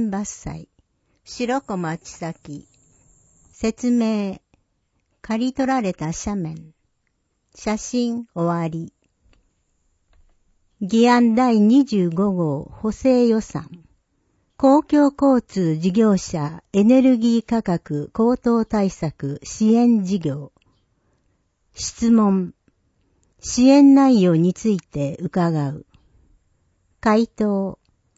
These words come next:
高速バス事業者五社に対して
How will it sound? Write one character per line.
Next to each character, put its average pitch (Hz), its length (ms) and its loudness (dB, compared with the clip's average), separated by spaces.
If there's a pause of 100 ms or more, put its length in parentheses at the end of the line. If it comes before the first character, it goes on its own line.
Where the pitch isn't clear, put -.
(380)
高 240 240 4
速 240 340 0
バ 226 160 0
ス 156 400 -6
事 180 160 -2
業 214 240 2
者 156 480 -8
五 226 140 -2
社 247 180 -2
に 170 140 0
対 175 320 -2
し - 160 -16
て 156 280 -8